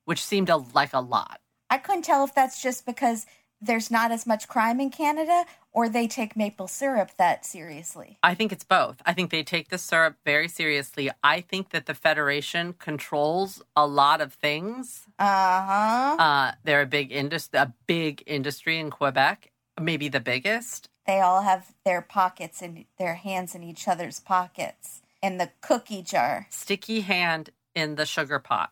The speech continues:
Speaker 2: And then going into other people's pockets. And then their hands get their lint.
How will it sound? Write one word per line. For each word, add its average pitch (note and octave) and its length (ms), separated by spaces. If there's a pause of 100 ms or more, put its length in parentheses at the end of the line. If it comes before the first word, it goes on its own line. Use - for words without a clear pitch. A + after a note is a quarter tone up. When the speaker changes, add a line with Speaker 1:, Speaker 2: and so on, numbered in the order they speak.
Speaker 2:
And G#3+ 180
then G3+ 160
going G3+ 380
into G3 400
other F3+ 260
people's - 420
pockets. - 880
And G3 160
then F3 160
their F3 220
hands G#3 500
get G3+ 240
their F#3+ 260
lint. G#3+ 600